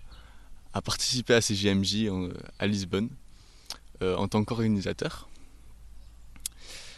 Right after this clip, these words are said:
Euh, c'est Sœur Monica qui m'a, <laughs> qui m'a, qui m'a invité à, à participer à, à l'organisation. Euh, j'ai accepté de suite parce que je savais que, que ça m'intéressait de,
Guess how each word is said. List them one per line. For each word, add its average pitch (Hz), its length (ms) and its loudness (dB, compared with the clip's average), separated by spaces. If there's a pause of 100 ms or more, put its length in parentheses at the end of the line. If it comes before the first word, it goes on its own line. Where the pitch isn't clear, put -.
(200)
Euh, 110 180 10
c'est 110 240 4
Sœur 147 180 8
Monica 131 400 10
qui - 160 0
m'a, 95 360 4 (600)
<laughs> - 640 -18
qui - 140 0
m'a, 92 420 2 (100)
qui - 120 -2
m'a 101 80 6
invité 104 360 2
à, 95 280 2 (220)
à 98 60 -4
participer 104 680 -2
à, 95 240 -2 (280)
à 101 60 2
l'organisation. 101 600 2 (1080)
Euh, 98 640 6
j'ai 101 120 6
accepté 107 520 6
de 110 380 2
suite - 300 2
parce - 160 -4
que 101 320 0
je 95 80 -6
savais 98 340 2
que, 95 320 -4 (680)
que - 80 -6
ça 104 120 6
m'intéressait 104 520 4
de, 98 320 0